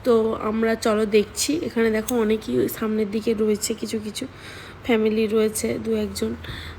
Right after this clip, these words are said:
তো এখানে, উম, চোরাবলি আছে বলেছে, এখানে ফার্স্টেই বোর্ডে লেখা আছে। তো এখানে চোরাবালি নিশ্চয়ই রয়েছে, তো একটুখানি সাবধানে যেতে হবে।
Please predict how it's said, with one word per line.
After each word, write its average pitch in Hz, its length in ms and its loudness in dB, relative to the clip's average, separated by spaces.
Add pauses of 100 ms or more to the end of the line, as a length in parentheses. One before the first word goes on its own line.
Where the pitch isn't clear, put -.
(140)
তো 254 120 -2
এখানে, 285 320 4 (460)
উম, 254 300 2
চোরাবলি 247 800 2 (120)
আছে 226 480 2 (100)
বলেছে, 220 400 -2
এখানে 214 440 -2 (680)
ফার্স্টেই 226 400 0 (480)
বোর্ডে 226 280 8
লেখা 214 320 2
আছে। 208 320 0 (480)
তো 233 240 4
এখানে 226 240 2
চোরাবালি 214 500 2
নিশ্চয়ই 220 560 2
রয়েছে, 214 400 2 (200)
তো - 60 -4
একটুখানি 233 680 2
সাবধানে 214 500 0
যেতে 214 260 -2
হবে। 208 240 0